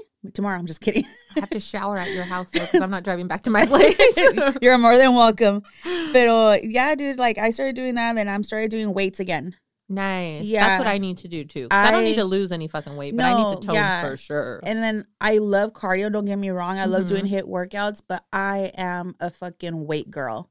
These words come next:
Speaker 2: Mm-hmm.
Speaker 1: I love weights. So when, before th-, my thyroid surgery, I was doing CrossFit.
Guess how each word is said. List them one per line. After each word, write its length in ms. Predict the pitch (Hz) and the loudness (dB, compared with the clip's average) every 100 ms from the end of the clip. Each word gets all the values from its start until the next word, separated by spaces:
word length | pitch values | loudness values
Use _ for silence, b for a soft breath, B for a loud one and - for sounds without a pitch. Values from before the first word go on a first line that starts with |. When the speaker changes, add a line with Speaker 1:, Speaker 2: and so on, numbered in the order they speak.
| - | -10
Speaker 2:
Mm-hmm. 340 | 190 196 160 175 | -6 -6 -4 0
Speaker 1:
I 340 | 196 202 208 | 0 0 -2
love 340 | 196 190 185 | -2 -2 -2
weights. 320 | 175 170 147 - | -4 -4 -6 -8
So 100 | 170 | -6
when, 180 | 180 180 | -4 -4
before 440 | 180 - 185 185 | -8 -4 -4 -4
th-, 280 | 185 185 - | -4 -8 -6
my 140 | 175 | -8
thyroid 420 | - 180 190 196 | -6 -6 -4 -6
surgery, 400 | 208 202 202 202 | -6 -8 -6 -8
I 160 | - 170 | -6 -4
was 120 | 180 | -4
doing 220 | 180 180 170 | -6 -8 -8
CrossFit. 600 | 165 165 - - 262 | -10 -10 -10 -8 -8